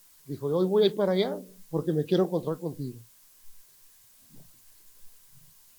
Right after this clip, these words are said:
Jesús halla a Felipe.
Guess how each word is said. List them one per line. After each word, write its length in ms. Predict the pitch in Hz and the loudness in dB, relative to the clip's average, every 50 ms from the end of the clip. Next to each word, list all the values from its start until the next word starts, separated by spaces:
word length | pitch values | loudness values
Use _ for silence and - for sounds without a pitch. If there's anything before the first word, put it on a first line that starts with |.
| - | -2
Jesús 800 | - 185 175 165 - - 262 285 302 311 285 - - - - - - - - - - - | 4 6 8 8 8 10 10 10 10 10 8 6 4 2 0 -4 -10 -20 -20 -20 -6 2
halla 520 | - 214 247 247 233 233 254 254 240 247 - - | 4 6 8 8 8 8 6 6 4 2 -2 -6
a 100 | 170 151 | -6 -6
Felipe. 640 | - - 156 147 196 208 190 - - 147 139 120 | -2 -2 2 6 6 6 6 4 0 -6 -8 -8